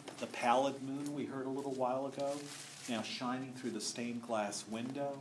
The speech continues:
and, um, and, um, throwing warm jewels on her fair breast. So again, just notice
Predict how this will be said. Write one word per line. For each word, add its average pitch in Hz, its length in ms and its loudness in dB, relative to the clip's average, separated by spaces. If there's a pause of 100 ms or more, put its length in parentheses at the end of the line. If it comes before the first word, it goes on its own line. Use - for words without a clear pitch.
(560)
and, 110 560 -2 (160)
um, 107 400 2 (880)
and, 110 440 0
um, 104 360 -4 (260)
throwing 117 560 2
warm 110 300 -2
jewels 107 600 2
on 98 220 -2 (100)
her 104 60 0
fair - 560 2 (280)
breast. - 540 -6 (400)
So 151 240 0
again, 185 500 0 (120)
just - 260 2 (200)
notice 220 480 2